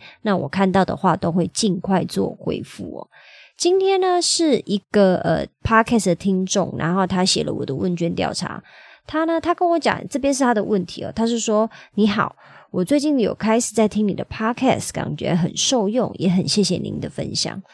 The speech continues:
我是一名主管，目前补习班管安亲老师的部分。因为安亲经验比较不足，我比较偏向擅长美语教学的部分。目前有遇到一个情形，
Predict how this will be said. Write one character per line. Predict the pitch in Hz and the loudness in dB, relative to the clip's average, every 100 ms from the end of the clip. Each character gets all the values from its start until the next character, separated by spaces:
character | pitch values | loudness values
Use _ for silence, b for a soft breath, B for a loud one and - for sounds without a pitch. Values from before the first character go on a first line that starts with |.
| B B _ | B B _
我 | 220 | 0
是 | - | 4
一 | 359 | 4
名 | 320 254 | 4 2
主 | 247 220 | 0 0
管， | 240 233 - - | 4 4 2 -2
目 | 254 240 | -2 0
前 | 208 185 185 | 2 0 0
补 | 185 175 | -4 -6
习 | 165 - 180 - | -6 -6 -6 0
班 | 220 226 233 | 2 2 2
管 | 196 - | 0 -2
安 | - 285 | 0 0
亲 | 285 349 | 2 0
老 | 302 175 | 0 0
师 | - | -2
的 | 175 | -2
部 | 170 175 | -2 -4
分。 | 160 - 151 - B B B | -4 -4 -6 -8 B B B
因 | 285 | 2
为 | 320 | 4
安 | 294 294 | 4 2
亲 | 302 294 | 2 0
经 | 294 | 2
验 | 294 202 | 2 2
比 | 156 | 2
较 | 190 | 0
不 | 226 220 | 0 -4
足， | - 170 170 - | -4 -6 -6 -6
我 | 170 | -8
比 | - | -2
较 | 196 | -2
偏 | 185 208 208 | 0 0 0
向 | 214 240 185 | 2 0 0
擅 | 180 - 311 190 | 0 2 2 2
长 | 170 180 165 | 0 0 0
美 | 170 175 | 2 2
语 | 175 | 0
教 | - 170 | 0 -2
学 | 165 151 | -2 -4
的 | - | -8
部 | - 139 | -8 -10
分。 | - - - _ - | -8 -10 -10 _ -4
目 | 359 | -2
前 | 320 247 | 2 2
有 | 170 | 2
遇 | 190 | 2
到 | 202 190 | 4 4
一 | |
个 | 185 | 4
情 | 170 - 180 | 0 2 2
形， | 202 175 | 2 0